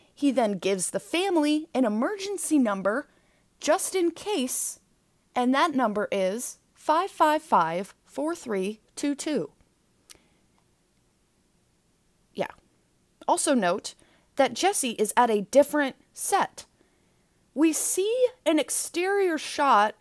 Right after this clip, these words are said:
of this cabin in which Jesse is staying in, I s-, I guess.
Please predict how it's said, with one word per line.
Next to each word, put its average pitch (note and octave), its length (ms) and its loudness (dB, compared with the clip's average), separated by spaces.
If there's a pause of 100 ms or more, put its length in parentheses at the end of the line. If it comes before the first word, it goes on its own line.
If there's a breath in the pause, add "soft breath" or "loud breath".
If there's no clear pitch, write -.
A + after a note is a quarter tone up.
(120)
of B3 180 2
this G#3+ 220 2
cabin A3 720 2 (960)
in B3 140 2
which A#3+ 300 0 (500 soft breath)
Jesse C4 320 4
is - 160 -2
staying C#4 500 4
in, F4 180 4
I F4 100 2
s-, E4 300 -4
I D#4+ 120 -2
guess. D#4+ 420 -4